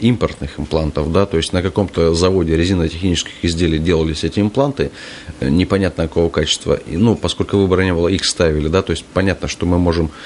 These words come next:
э, предположить, что будут какие-то проблемы в дальнейшем, то сейчас те импланты, которые на рынке, э, выпускаются, неважно на самом деле какой фирмы,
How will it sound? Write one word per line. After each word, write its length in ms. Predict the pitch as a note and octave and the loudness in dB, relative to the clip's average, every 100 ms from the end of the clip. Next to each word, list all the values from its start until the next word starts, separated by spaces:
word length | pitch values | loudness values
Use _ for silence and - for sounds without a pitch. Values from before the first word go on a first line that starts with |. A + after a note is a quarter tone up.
| - - | -16 -10
э, 240 | - E2 D#2 | 0 2 2
предположить, 480 | F2 E2+ F2 F2 F#2+ | 0 -2 2 2 0
что 160 | - E2+ | 0 0
будут 280 | F#2+ D#2+ - | 0 0 -6
какие-то 300 | - F2 D2+ | -6 -2 0
проблемы 380 | - E2+ F2 D#2 | 0 2 2 0
в 80 | |
дальнейшем, 400 | D#2+ F2 E2 E2 | 0 0 0 0
то 100 | D#2+ E2+ | 0 -2
сейчас 400 | - B2 C3+ - - - - | 0 0 0 -4 -14 -18 -2
те 120 | G#2+ | 0
импланты, 340 | G2 G2+ F#2 | 0 0 -2
которые 320 | F2+ E2 F2 F2 | -4 -2 0 2
на 140 | E2+ | 2
рынке, 460 | F#2 E2+ - D#2 - - - | 2 0 0 -2 -2 -10 -4
э, 420 | D#2+ D#2 D#2 D#2 | 0 2 2 0
выпускаются, 1000 | D2 - F2 G2 - C3 G#2+ - E2 D2+ - | -2 -4 -2 -2 0 0 0 -2 0 -2 -4
неважно 480 | - G#2 A2 D#2+ D#2 | 0 2 4 2 -2
на 60 | D2+ | -6
самом 220 | - E2+ | -4 -2
деле 160 | D#2 | 0
какой 240 | E2 E2 A2+ | -2 -2 -2
фирмы, 340 | - F#3 A2 | 0 0 0